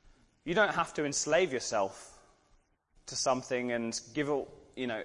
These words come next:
and serve it and worship it. With Jesus, he gives you everything. He, you haven't got to spend time, energy, and money to get what you need in life. You can't buy or earn or deserve the meaning he gives.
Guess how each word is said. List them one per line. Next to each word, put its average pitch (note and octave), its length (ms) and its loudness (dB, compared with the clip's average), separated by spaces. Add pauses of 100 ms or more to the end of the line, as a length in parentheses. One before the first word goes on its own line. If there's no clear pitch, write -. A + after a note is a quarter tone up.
and A2 160 -10
serve E3+ 480 2
it - 280 -6
and A2+ 220 -6
worship D#3 520 0
it. G2+ 220 -6 (300)
With D3+ 260 -4
Jesus, D3+ 680 -4 (160)
he F3+ 120 -4
gives G3+ 320 -2
you D3+ 120 2
everything. A#2+ 580 0 (960)
He, D#3+ 320 -2 (120)
you D3 80 6
haven't F3+ 120 6
got D#3 80 8
to D3 80 6
spend C#3+ 560 0
time, C#3 680 0 (180)
energy, B2+ 680 -2
and G#2+ 240 -4
money A#2+ 420 0
to C3 120 -8
get B2 240 2
what F#2+ 180 0
you B2+ 140 -2
need D3 300 -4
in G2+ 180 -2
life. E2+ 320 -4 (460)
You D3+ 100 -2
can't C3+ 480 0
buy C3+ 360 8
or A#2 360 6
earn B2+ 380 8
or A#2 160 0
deserve A#2+ 680 2 (360)
the C3 80 0
meaning D#3 500 0
he A2+ 140 -8
gives. - 560 -8